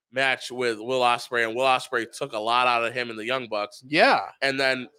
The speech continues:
Speaker 1: that gave the Dark Order the opportunity to, you know, take advantage of that, and they were on the same page. The fact that they were, weren't on the same page, I, at that point, I was like, "Well, this is where the downfall is written."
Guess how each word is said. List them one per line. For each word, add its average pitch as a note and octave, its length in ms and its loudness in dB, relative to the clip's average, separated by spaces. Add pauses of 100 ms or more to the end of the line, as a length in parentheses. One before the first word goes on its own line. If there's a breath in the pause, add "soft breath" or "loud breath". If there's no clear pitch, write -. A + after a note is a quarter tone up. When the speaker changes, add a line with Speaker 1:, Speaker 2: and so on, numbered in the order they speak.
(320)
Speaker 1:
that D3 180 0
gave D3 220 -4
the B2+ 60 -12
Dark C#3 240 0
Order A#2 340 -2 (140)
the - 120 -8
opportunity B2+ 500 -4
to, G#2+ 460 -4 (440)
you A#2+ 60 -18
know, A#2 80 -2
take C#3+ 180 -2
advantage B2+ 420 2
of A2 120 -6
that, B2+ 380 6
and A#2 160 0
they A#2 60 0
were A#2 100 2
on A#2+ 120 2
the A2+ 60 -8
same A2+ 220 -4
page. B2+ 360 -4 (360)
The A2+ 80 -8
fact E3 180 0
that C#3 140 0
they B2+ 100 0
were, A2+ 180 0 (160)
weren't D#3 240 2
on C3+ 100 -2
the A#2+ 60 -6
same A#2 220 -2
page, A#2 300 -4 (160)
I, B2+ 180 4
at C3 220 2
that D3+ 180 2
point, C#3 140 -2
I B2+ 40 0
was A#2+ 80 -4
like, A2+ 100 -4
"Well, C#3 200 2 (140)
this C#3 100 -8
is D3 80 -12
where C3 280 -2 (140)
the A#2+ 60 -6
downfall A#2 460 0 (120)
is A#2 120 -16
written." A2 280 -6